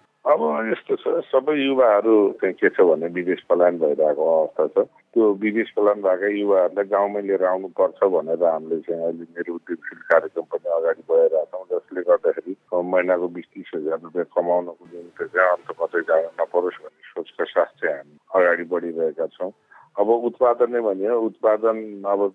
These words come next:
अ, सरस्वती हेर्दाखेरि सामान्यतया आफू नै पुग्छ, तर अहिलेको अत्यन्त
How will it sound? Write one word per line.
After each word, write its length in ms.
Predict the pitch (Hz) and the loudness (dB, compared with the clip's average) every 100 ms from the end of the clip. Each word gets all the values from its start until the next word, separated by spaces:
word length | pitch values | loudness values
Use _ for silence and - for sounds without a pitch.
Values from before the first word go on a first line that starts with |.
| _ | _
अ, 380 | 95 92 92 92 - _ | -8 -6 -8 -12 -18 _
सरस्वती 560 | - 107 - 123 - 120 | 0 0 2 -4 -2 -6
हेर्दाखेरि 720 | - 85 95 87 85 85 110 _ - - _ | -6 -4 -2 -2 -4 -6 -10 _ -20 -20 _
सामान्यतया 760 | - 107 120 139 143 143 120 107 | 0 2 2 2 0 2 2 2
आफू 240 | - 98 | 0 -2
नै 200 | 95 98 | -2 -2
पुग्छ, 360 | 95 - 90 - | -6 -12 -14 -6
तर 320 | 147 - 110 113 - _ - | -6 -2 0 0 -4 _ -4
अहिलेको 340 | 107 110 110 | -2 -2 -2
अत्यन्त 680 | 110 107 113 113 101 110 98 | -4 -4 -8 -10 -6 -4 -4